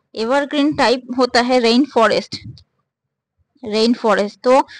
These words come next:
monsoon climatic area यही होगा। The ash gray soil of high latitude coniferous forest are known as gray soil, high latitude, high latitude, gray,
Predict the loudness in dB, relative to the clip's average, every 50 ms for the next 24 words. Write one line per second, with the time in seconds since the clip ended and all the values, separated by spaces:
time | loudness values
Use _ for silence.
0 | -10 _ 0 2 4 4 2 2 0 0 0 0 0 0 2 2 0 -2 -2 -4
1 | -6 -6 -4 -4 -4 -2 -2 -4 -6 -6 -8 -10 -12 -16 -16 _ -4 -2 0 2
2 | 2 0 -2 -4 -6 -10 -10 -14 -20 -20 -20 -20 -20 _ _ _ _ _ _ _
3 | _ _ _ _ _ _ _ _ _ _ _ _ _ _ -20 -18 -8 -4 -4 -4
4 | -4 -4 _ -4 -2 -2 -2 -2 -4 -8 -6 -2 2 4 4 4 2 0 -4 -4
5 | 0 2 4 4 4 2 0 -2 0 0 0 0 -2 -6 -4 0 0 2 2 2
6 | 2 0 -2 -4 -4 -4 -4 -2 0 0 0 0 0 0 0 0 2 2 2 0
7 | -2 -2 0 0 2 2 0 0 -2 -10 -20 -20 _ _ -2 0 2 2 2 0
8 | 0 -2 -6 -12 _ _ _ -2 0 0 -2 -4 -8 _ _ _ _ _ _ _
9 | _ _ _ _ _ _ _ _ -14 -14 -6 -2 0 2 2 2 2 0 0 0
10 | 2 2 4 2 2 0 -4 -10 -12 -4 0 2 4 4 4 4 2 0 0 0
11 | -4 -4 -2 -2 -2 -2 -2 -6 -8 -10 -6 -2 2 2 4 4 2 2 2 0
12 | 0 0 -4 -4 -4 -4 -4 -4 -4 -6 _ _ _ _ _ _ _ _ _ _
13 | _ _ _ -18 -14 -8 -6 -4 -2 -2 -2 -4 -4 -6